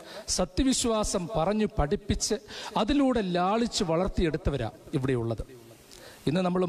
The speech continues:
മാർത്തോമാ ക്രിസ്ത്യാനികൾ എന്ന് പറഞ്ഞ് കുറേ സഭാവിഭാഗങ്ങളെ മാത്രം ഉയർത്തി കാണിക്കും. ഓർത്തഡോക്സുകാർ,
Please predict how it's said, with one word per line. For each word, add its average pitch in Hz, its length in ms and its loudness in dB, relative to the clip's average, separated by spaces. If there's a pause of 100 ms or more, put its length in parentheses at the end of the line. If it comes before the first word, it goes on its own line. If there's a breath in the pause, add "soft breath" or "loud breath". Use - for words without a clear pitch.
മാർത്തോമാ 190 520 0
ക്രിസ്ത്യാനികൾ 185 600 0
എന്ന് 175 140 -2
പറഞ്ഞ് 175 280 0 (500 loud breath)
കുറേ 165 180 4 (140)
സഭാവിഭാഗങ്ങളെ 175 840 0 (160)
മാത്രം 165 420 0 (280)
ഉയർത്തി 151 340 0
കാണിക്കും. 123 340 -4 (880 loud breath)
ഓർത്തഡോക്സുകാർ, 156 720 0